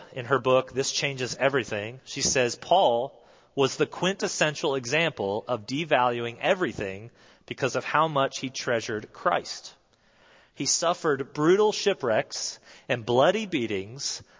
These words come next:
lashings and imprisonments, starvation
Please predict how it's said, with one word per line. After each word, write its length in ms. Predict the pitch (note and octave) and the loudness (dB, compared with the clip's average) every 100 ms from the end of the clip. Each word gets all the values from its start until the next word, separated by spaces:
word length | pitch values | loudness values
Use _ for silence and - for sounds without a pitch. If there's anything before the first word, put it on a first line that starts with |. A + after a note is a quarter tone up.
| - | -8
lashings 920 | G#2+ C3 F#3 G#3+ - A#2 G#2 A2 - - | 2 4 4 2 -4 -8 -10 -12 -12 -6
and 140 | B2+ | -6
imprisonments, 1000 | B2+ A#2 - A3+ F3+ A2+ G2+ G2 A#2 - - - | -6 -4 2 2 2 -4 -6 -8 -8 -12 -12 -8
starvation 1080 | - - C#3 C3 A#2 E3+ A3 - C3+ A2+ | -6 2 2 2 0 0 0 -2 -2 -4